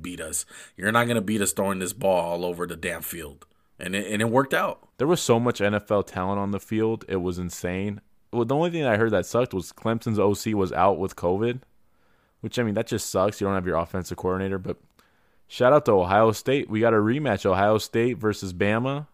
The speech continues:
Speaker 2: They played in the semifinal the first year with twelve gauge Cardale
Speaker 1: <laughs>
Speaker 2: Jones, my guy, and big Zeke Elliott and Michael Thomas and, Cr-, and the Bosa, which was it Joey Bosa?
Speaker 1: Yeah, Joey Bosa.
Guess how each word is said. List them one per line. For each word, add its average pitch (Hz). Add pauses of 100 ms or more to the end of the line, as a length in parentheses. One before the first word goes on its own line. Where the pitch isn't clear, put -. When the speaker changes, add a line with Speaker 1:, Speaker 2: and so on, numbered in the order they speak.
(160)
Speaker 2:
They 101
played 117
in 110
the 95
semifinal 131
the 98
first 110
year 143
with 104 (380)
twelve 127
gauge 135
Cardale 123
Speaker 1:
<laughs> -
Speaker 2:
Jones, 120
my 104
guy, 120 (720)
and 117
big 135
Zeke 120
Elliott 147
and 104
Michael 123
Thomas 139
and, 151
Cr-, - (180)
and 113
the 104
Bosa, 147 (320)
which 135
was 110
it 101
Joey 127
Bosa? 233 (280)
Speaker 1:
Yeah, 110
Joey 98
Bosa. 123